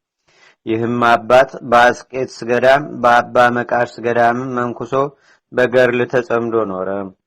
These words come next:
ከእርሱ በፊት የነበረ ሊቀ ጳጳሳት አባ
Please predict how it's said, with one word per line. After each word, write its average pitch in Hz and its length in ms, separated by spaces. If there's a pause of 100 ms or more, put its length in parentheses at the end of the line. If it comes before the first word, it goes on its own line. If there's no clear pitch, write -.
(440)
ከእርሱ 113 300
በፊት 117 340
የነበረ 120 460 (100)
ሊቀ 117 180 (120)
ጳጳሳት 120 800 (440)
አባ 110 260